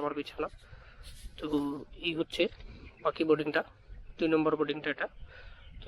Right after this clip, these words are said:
দেখো, কিছু ছোট পাখি আমি আজকে বাছাই করেছি। তো যখন সুই করছিলাম, তো ওই সময়টা এই মুরগিগুলোকে বাছাই করা হয়েছে। তো চলো দেখো, প্রত্যেকটা গ্যাস বুটার কিন্তু হালকা করে দেওয়া আছে। বোর্ডিংগুলোতেও দেখো,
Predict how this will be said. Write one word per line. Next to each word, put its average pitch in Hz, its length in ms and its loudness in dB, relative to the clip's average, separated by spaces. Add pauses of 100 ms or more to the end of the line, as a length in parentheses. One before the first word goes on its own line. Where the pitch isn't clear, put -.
দেখো, 196 180 0 (240)
কিছু - 220 -2 (180)
ছোট - 160 2 (100)
পাখি 165 260 6 (200)
আমি 160 180 0
আজকে - 220 2
বাছাই 156 320 6
করেছি। 156 260 4 (760)
তো 147 80 -6 (440)
যখন 156 220 -2 (240)
সুই 160 240 6
করছিলাম, 156 340 0 (600)
তো - 60 0 (160)
ওই 151 140 6
সময়টা 156 300 2 (100)
এই 147 140 6
মুরগিগুলোকে 151 520 2
বাছাই 147 260 -2
করা 143 140 6
হয়েছে। 135 200 0 (960)
তো - 140 -12
চলো 165 140 4 (160)
দেখো, 147 220 8
প্রত্যেকটা - 460 0
গ্যাস 165 180 6
বুটার 160 200 0
কিন্তু 175 220 -2
হালকা 151 300 4
করে 135 180 6
দেওয়া 117 180 -4
আছে। - 160 -14 (1400)
বোর্ডিংগুলোতেও 175 540 -2
দেখো, 160 140 -8